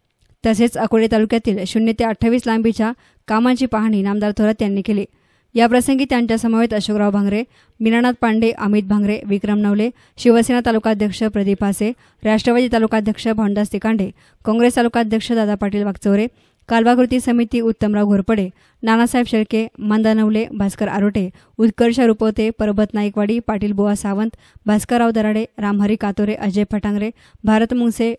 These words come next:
बाळू नाईकवाडी, प्रांताधिकारी शशिकांत मंगरुळे, तहसीलदार मुकेश कांबळे, पाटबंधारे विभागाचे कार्यकारी अभियंता प्रमोद माने, विवेक लव्हाट, संगीता जगताप, तहसीलदार अमोल निकम यांच्यासह अकोलेमधील विविध कार्यकर्ते हजर होते.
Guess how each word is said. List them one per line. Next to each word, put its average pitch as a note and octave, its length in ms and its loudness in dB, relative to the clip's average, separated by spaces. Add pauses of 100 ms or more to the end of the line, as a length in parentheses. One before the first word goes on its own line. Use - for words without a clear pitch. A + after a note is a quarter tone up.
बाळू G#3 260 2
नाईकवाडी, G#3 520 -2
प्रांताधिकारी G#3 580 -4
शशिकांत G#3+ 460 -2
मंगरुळे, G#3+ 440 2 (440)
तहसीलदार A#3 400 4
मुकेश G#3 340 0
कांबळे, G#3 320 -2 (340)
पाटबंधारे A3+ 420 2
विभागाचे A#3 420 0
कार्यकारी G3+ 420 -2
अभियंता G3+ 440 -2
प्रमोद G3+ 340 -2
माने, G3+ 260 -2 (340)
विवेक A#3 280 4
लव्हाट, A#3 380 0 (160)
संगीता G#3+ 440 -2
जगताप, G#3 400 -4 (520)
तहसीलदार A#3 400 2
अमोल G#3+ 320 0
निकम A3+ 300 0
यांच्यासह G#3 560 -2 (420)
अकोलेमधील A#3+ 640 2
विविध A3+ 260 2
कार्यकर्ते G#3 560 0
हजर G3 260 0
होते. G3 280 0